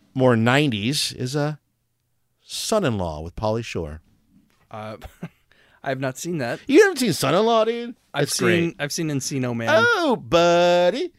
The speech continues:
Speaker 2: Yeah.
Speaker 1: Oh, Pauly Shore's in the studio <laughs> right now.
Speaker 2: <laughs> Great.
Speaker 1: <laughs> The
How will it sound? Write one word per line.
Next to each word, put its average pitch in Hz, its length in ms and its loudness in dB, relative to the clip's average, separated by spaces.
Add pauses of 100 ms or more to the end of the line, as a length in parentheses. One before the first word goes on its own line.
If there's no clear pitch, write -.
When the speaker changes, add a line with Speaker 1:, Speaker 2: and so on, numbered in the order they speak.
Speaker 2:
Yeah. 143 260 -2
Speaker 1:
Oh, 247 140 6
Pauly 240 260 0
Shore's 262 260 4
in 180 60 -2
the 156 80 4
studio 180 460 2
<laughs> 175 200 4
right 175 160 0
now. 202 240 2
Speaker 2:
<laughs> 262 400 2
Great. 160 160 -4
Speaker 1:
<laughs> 170 880 0
The 277 140 2